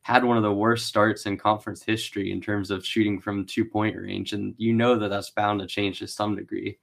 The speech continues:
'cause he's not that bad of an offensive player. And then you've got guys like Bryson Williams, who's been rid-, ridiculously consistent. Davion Warren, who I think is still yet to find his complete stride offensively. Like, the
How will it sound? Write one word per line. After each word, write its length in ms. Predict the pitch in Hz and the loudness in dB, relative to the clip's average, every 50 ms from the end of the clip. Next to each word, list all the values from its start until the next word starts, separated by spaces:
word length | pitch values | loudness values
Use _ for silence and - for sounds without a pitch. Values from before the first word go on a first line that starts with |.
| _ _ _ _ _ _ _ _ _ | _ _ _ _ _ _ _ _ _
'cause 140 | - 107 101 | -4 0 2
he's 180 | 113 110 107 | 2 2 4
not 320 | 113 120 120 117 113 - - | 4 4 4 4 2 -2 -4
that 220 | 107 104 104 98 | -4 -4 -2 0
bad 200 | 98 101 101 98 | 2 4 4 4
of 100 | 98 92 | 2 2
an 80 | 95 95 | 0 0
offensive 520 | 95 95 - - 98 92 - 101 - - | -2 -2 -2 -6 -12 -10 -10 -12 -12 -12
player. 320 | - - 98 101 98 101 | -10 -10 -8 -6 -6 -4
And 160 | 98 98 101 104 | -2 0 0 0
then 220 | 104 104 101 98 - _ _ _ _ _ _ | 0 0 -2 -4 -6 _ _ _ _ _ _
you've 140 | - 110 104 | -8 -4 0
got 180 | - 113 104 101 | 2 2 4 6
guys 260 | 107 104 104 101 104 | 6 6 6 6 4
like 160 | 98 95 90 | -2 -2 0
Bryson 400 | - 101 104 101 - - 101 95 | 0 2 2 0 0 -4 -6 -2
Williams, 380 | 95 101 104 104 101 101 95 - | 0 0 2 2 0 0 -2 -4
who's 140 | 104 95 | -8 -8
been 160 | - - 95 98 | -8 -6 -4 -2
rid-, 460 | 98 98 92 98 104 110 113 110 - _ - | -2 -2 -2 0 0 -2 -2 -2 -6 _ -6
ridiculously 680 | 113 113 113 123 123 117 - 113 107 - - - 98 | -6 -4 0 0 0 0 0 -4 -6 -6 -6 -8 -8
consistent. 800 | - - 92 - - - 104 101 - - - 101 98 98 95 - _ _ _ _ _ _ _ _ _ | -8 -8 -10 -10 -6 -4 -4 -4 -6 -6 -4 -2 -2 -2 -2 -6 _ _ _ _ _ _ _ _ _
Davion 440 | - 117 117 113 113 107 101 98 95 | 0 2 2 4 4 2 2 2 0
Warren, 400 | 98 101 104 107 107 107 104 98 | 0 0 2 2 2 2 0 -2
who 160 | 95 98 101 | -4 -4 -4
I 80 | 98 98 | -4 -4
think 220 | - 113 107 - | -4 -4 -6 -6
is 120 | 101 - - | -6 -10 -10
still 280 | - - - 110 110 | -8 -4 -2 0 0
yet 200 | 107 104 104 104 | 0 0 -2 -4
to 100 | - 104 | -8 -10
find 300 | - - 104 101 104 104 | -8 -6 -4 -2 -2 -2
his 140 | 98 98 - | -2 -4 -6
complete 380 | - - 95 - - 110 101 - | -6 -8 -8 -4 -2 -4 -4 -2
stride 260 | - - 107 101 98 | -4 -2 -2 -2 0
offensively. 760 | 101 101 104 104 - - 101 98 - - 98 95 95 98 101 | 0 0 0 -2 -4 -10 -12 -12 -12 -12 -12 -10 -8 -6 -4
Like, 260 | 101 104 107 107 - _ _ | -4 -4 -4 -6 -8 _ _
the 160 | 113 107 113 | -8 -8 -8